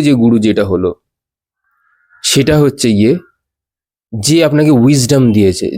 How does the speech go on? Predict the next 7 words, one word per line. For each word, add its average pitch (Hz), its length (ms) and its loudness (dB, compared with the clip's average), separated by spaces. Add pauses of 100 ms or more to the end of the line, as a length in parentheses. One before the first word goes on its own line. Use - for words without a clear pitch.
যে 131 180 0
আপনাকে 131 320 0
স্পিরিচুয়ালিটি 127 720 0
দিয়েছে, 104 300 0
যে 101 200 -2
আপনাকে 120 300 0 (120)
আধ্যাত্ম 107 540 -4